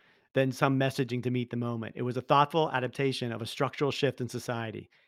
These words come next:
the availability of new medications, and an evolving culture, one that is authon-, authentic to who they are, but also keeps us up with the Kardashians. And that's the key to any successful brand evolution, making sure the magic triangle of messaging,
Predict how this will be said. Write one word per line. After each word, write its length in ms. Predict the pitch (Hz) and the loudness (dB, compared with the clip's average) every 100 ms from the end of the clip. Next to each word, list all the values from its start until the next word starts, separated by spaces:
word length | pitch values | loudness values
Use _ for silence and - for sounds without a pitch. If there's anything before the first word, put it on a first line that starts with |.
| _ | _
the 80 | 131 | 2
availability 600 | 139 170 139 156 151 117 | 6 6 6 4 4 0
of 80 | 117 | 0
new 100 | 135 | 0
medications, 800 | 135 127 139 139 160 165 175 - _ - | 0 0 0 0 -2 -6 -8 -14 _ -6
and 120 | 131 | -4
an 80 | 127 | -2
evolving 400 | 117 123 131 120 | -2 -2 -2 -2
culture, 500 | 131 120 - - - | -2 -4 -8 -14 -6
one 160 | 131 139 | -2 0
that 160 | 135 | 0
is 100 | 123 | -2
authon-, 400 | 127 - 147 151 | -6 -2 0 0
authentic 460 | 147 123 165 185 131 | -4 -6 -2 -2 -4
to 100 | 135 | -6
who 160 | 135 147 | -2 0
they 160 | 147 | 2
are, 260 | 131 131 135 | 2 0 -2
but 120 | 123 | -2
also 200 | 123 139 | -4 -4
keeps 280 | 127 135 - | -6 -8 -8
us 120 | 110 | -4
up 140 | 123 | -4
with 100 | - | -4
the 80 | 120 | -10
Kardashians. 720 | 113 120 113 110 - 98 - - _ _ _ | -8 -6 -6 -8 -10 -14 -18 -20 _ _ _
And 80 | 120 | -2
that's 240 | 139 165 - | 2 2 2
the 80 | |
key 200 | 165 170 | -4 0
to 120 | 143 139 | 2 2
any 200 | 139 135 | 0 -2
successful 480 | 127 135 127 135 | -4 -2 -2 -4
brand 260 | 120 123 120 | -2 -2 -2
evolution, 540 | 117 120 117 - 98 - _ - | -4 -4 -6 -8 -14 -18 _ -2
making 240 | 135 139 | 0 0
sure 180 | 139 147 | 0 2
the 80 | 127 | 2
magic 400 | 117 127 147 147 | 0 0 -2 -2
triangle 460 | 151 135 131 120 | 0 2 0 -2
of 60 | 110 | -4
messaging, 560 | 120 135 151 151 170 | -2 -2 -2 -2 -4